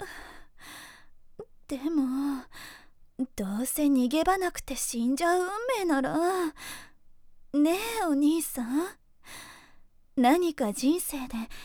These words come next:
やり残したことなんかない？ねえ、ねえ、ねえ。<laughs>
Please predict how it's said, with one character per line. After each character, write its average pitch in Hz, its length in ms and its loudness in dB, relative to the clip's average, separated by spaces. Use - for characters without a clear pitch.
や 240 140 8
り 339 160 0
残 381 240 -2
し - 100 -2
た 330 160 -4
こ - 160 -4
と 285 200 0
な 285 140 4
ん 240 100 -2
か 196 380 -14
な 269 300 4
い？ 262 460 -2
ね 233 200 2
え、 330 260 6
ね 294 340 2
え、 320 40 4
ね 349 360 0
え。 330 60 -10
<laughs> - 0 -